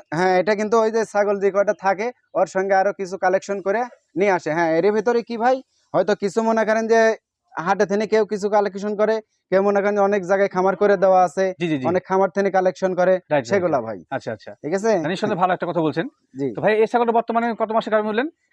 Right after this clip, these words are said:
Speaker 1: এটা দেড় মাস হলে বীজ দেওয়া আছে
Speaker 2: দেড়
Speaker 1: ভাই।
Speaker 2: মাসের বীজ
Speaker 1: হান্ড্রেড
Speaker 2: দেওয়া আছে।
Speaker 1: হরিয়ানা
Speaker 2: সংগ্রহ করা
Speaker 1: বীজ
Speaker 2: নাকি?
Speaker 1: দেওয়া আছে। জি ভাই, এটা আমাকে যা বলে দিছে আমি এটাই বলে দিলাম।
Speaker 2: আচ্ছা, আপনি বললেন যে হান্ড্রেড পার্সেন্ট হরিয়ানাতে ব্রিডিং করা
Speaker 1: জি,
Speaker 2: আছে।
Speaker 1: জি, জি
Speaker 2: আচ্ছা,
Speaker 1: ভাই।
Speaker 2: আলাদা চাই তো বাচ্চা হতে পারে।
Speaker 1: হ্যাঁ
Speaker 2: আর
Speaker 1: ভাই।
Speaker 2: অল্প সময় গাভীন তো, এটা থেকে কোনো গ্যারান্টি অপশন নাই।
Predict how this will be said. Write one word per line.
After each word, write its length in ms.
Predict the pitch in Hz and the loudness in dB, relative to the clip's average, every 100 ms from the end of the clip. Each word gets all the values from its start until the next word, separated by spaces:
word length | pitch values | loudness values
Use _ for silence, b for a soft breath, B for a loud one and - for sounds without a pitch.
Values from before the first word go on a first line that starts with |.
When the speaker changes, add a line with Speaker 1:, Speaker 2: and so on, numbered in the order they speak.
| - | -2
Speaker 1:
এটা 120 | 208 | 0
দেড় 220 | 196 233 | 2 2
মাস 120 | 226 202 | 2 2
হলে 140 | 202 | 2
বীজ 180 | 160 143 | 0 -4
দেওয়া 180 | 123 107 | -6 -6
আছে 100 | 123 | -2
Speaker 2:
দেড় 120 | 165 | 0
Speaker 1:
ভাই। 60 | |
Speaker 2:
মাসের 180 | 147 151 | 0 -4
বীজ 140 | 139 143 | -4 -2
Speaker 1:
হান্ড্রেড 240 | 160 156 | -2 -2
Speaker 2:
দেওয়া 0 | |
আছে। 60 | 151 | -2
Speaker 1:
হরিয়ানা 220 | 151 143 | -2 -2
Speaker 2:
সংগ্রহ 220 | - 202 | 0 0
করা 120 | 180 | 2
Speaker 1:
বীজ 60 | 156 | 0
Speaker 2:
নাকি? 100 | 135 | -2
Speaker 1:
দেওয়া 100 | 101 | -8
আছে। 120 | - 104 | -12 -8
জি 100 | 160 | -6
ভাই, 180 | 123 98 98 | -6 -10 -10
এটা 180 | 160 208 | -2 0
আমাকে 260 | 208 196 196 | 2 0 2
যা 120 | 190 | 0
বলে 200 | 185 190 | 2 0
দিছে 180 | 175 165 | 0 -4
আমি 140 | 185 165 | -4 -2
এটাই 220 | 147 135 | -4 -6
বলে 160 | 117 104 | -8 -10
দিলাম। 140 | 95 | -14
Speaker 2:
আচ্ছা, 140 | 87 131 | -8 -4
আপনি 140 | 131 | -4
বললেন 160 | 160 190 | -4 -2
যে 80 | 202 | -2
হান্ড্রেড 200 | 190 190 | -2 -2
পার্সেন্ট 200 | 185 196 | -6 -4
হরিয়ানাতে 300 | 175 175 170 | -2 -2 -2
ব্রিডিং 180 | 165 160 | -4 -2
করা 120 | 160 | 0
Speaker 1:
জি, 60 | 143 | -2
Speaker 2:
আছে। 180 | 131 120 | -4 -10
Speaker 1:
জি, 160 | 110 160 | -2 -2
জি 100 | 135 | -2
Speaker 2:
আচ্ছা, 180 | 104 92 | -6 -10
Speaker 1:
ভাই। 40 | 135 | -8
Speaker 2:
আলাদা 200 | 156 165 | -8 -4
চাই 160 | 208 233 | -2 0
তো 60 | |
বাচ্চা 200 | 214 190 | 0 -2
হতে 120 | 185 165 | -2 2
পারে। 160 | 147 - _ | 0 0 _
Speaker 1:
হ্যাঁ 220 | 170 202 | -2 0
Speaker 2:
আর 60 | 175 | 2
Speaker 1:
ভাই। 100 | 143 | 2
Speaker 2:
অল্প 160 | 185 196 | 0 -2
সময় 220 | 220 214 | -4 0
গাভীন 180 | 208 226 | 0 2
তো, 60 | 240 | 0
এটা 120 | 226 | 0
থেকে 160 | 226 | -2
কোনো 120 | 220 208 | -2 0
গ্যারান্টি 240 | 202 196 | -2 0
অপশন 240 | 190 190 | -2 -2
নাই। 160 | 180 160 | -2 -2